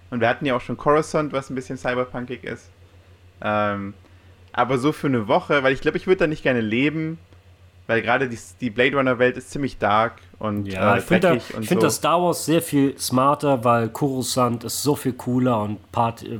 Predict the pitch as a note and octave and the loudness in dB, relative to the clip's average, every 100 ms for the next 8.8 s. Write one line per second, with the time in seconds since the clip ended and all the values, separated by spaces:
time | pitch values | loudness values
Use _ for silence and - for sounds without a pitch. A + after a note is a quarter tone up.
0 | - B2+ G#2+ G2+ B2 C3+ - F#2 E2 F2 | -8 -8 -6 -4 -4 -4 -6 -8 -8 -10
1 | F#2+ E2+ F#2 A2+ - - - - - - | -10 -10 -12 -14 -20 -20 -20 -20 -20 -20
2 | - G2+ F#2 F#2 - G2 F#2 F2+ F2+ F2 | -16 -10 -8 -8 -10 -10 -8 -10 -10 -14
3 | - - - - - - - - - - | -20 -20 -20 -20 -20 -20 -20 -20 -20 -8
4 | C3 A#2 E3+ C#3 C3+ - B2+ A2+ B2 A2 | -2 0 0 0 0 0 0 0 0 -2
5 | G#2 G#2 G2 - - G2+ G2+ G2+ F#2+ F#2 | -2 -6 -6 -8 -6 -6 -6 -8 -8 -8
6 | F2 D#2+ - - - - - - - - | -10 -12 -18 -20 -20 -20 -20 -20 -20 -20
7 | - - - - G#2+ F#2 F2 - - - | -18 -6 -2 -2 -4 -8 -10 -18 -20 -20
8 | - - - - F#2+ F#2 E2+ E2+ | -20 -20 -20 -16 -10 -8 -8 -14